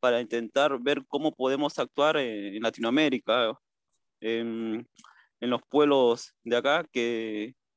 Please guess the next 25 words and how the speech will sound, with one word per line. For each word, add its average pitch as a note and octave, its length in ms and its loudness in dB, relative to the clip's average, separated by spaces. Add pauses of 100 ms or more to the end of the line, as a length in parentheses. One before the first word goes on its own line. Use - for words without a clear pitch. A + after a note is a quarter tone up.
(320)
que C3 120 2
no, C#3 200 4
no, D#3 100 6
no E3 80 4
se E3+ 140 0
trata D#3+ 320 2
de, B2+ 180 0 (340)
de, B2 540 -2
de, B2 600 -2 (100)
de B2+ 80 -6
tener C#3 240 2
una C#3 380 4
mirada C3+ 520 2 (380)
europeizante, B2+ 840 0
sino, A#2+ 800 -4
sino C#3 240 -2
de E3+ 100 0
tratar B2+ 280 -2
de D#3+ 60 4
aprender B2+ 380 0
de C#3+ 100 2
las C3 160 -2
experiencias C#3 580 -2
de A#2 40 0
los A2 120 -4